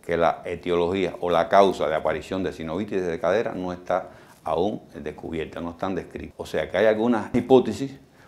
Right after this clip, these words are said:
porque, por elementos que acompañan a la sinovitis en la cadera. Los elementos que acompañan a la sinovitis de cadera cuando ésta aparece en el, en el niño son, por ejemplo, el niño tuvo el antecedente de haber tenido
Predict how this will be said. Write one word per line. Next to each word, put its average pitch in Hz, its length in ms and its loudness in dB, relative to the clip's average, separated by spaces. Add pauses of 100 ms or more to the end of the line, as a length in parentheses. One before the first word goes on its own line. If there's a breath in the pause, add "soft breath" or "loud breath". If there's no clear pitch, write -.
(120)
porque, 113 300 0
por 85 420 2
elementos 95 540 2
que 90 80 2
acompañan 104 560 2
a 95 40 0
la 85 100 -2
sinovitis 82 420 -6
en 85 80 -4
la 76 80 -4
cadera. - 260 -6 (420 loud breath)
Los 92 140 -2
elementos 117 440 2
que - 100 -2
acompañan 110 500 2
a 104 40 0
la 85 100 0
sinovitis 90 380 -2
de 104 80 -2
cadera 98 260 4
cuando 87 320 -2
ésta 123 180 4
aparece 95 540 2 (440 loud breath)
en 90 200 -6
el, 82 260 -2
en 87 160 -6
el 123 100 4
niño 123 300 6 (340 loud breath)
son, 90 340 0 (120)
por 85 140 -2
ejemplo, 82 400 -4 (520 loud breath)
el 101 120 -6
niño 123 240 2
tuvo 135 160 6
el 120 80 8
antecedente 110 840 0
de 82 100 -4
haber 104 260 0
tenido 101 400 -2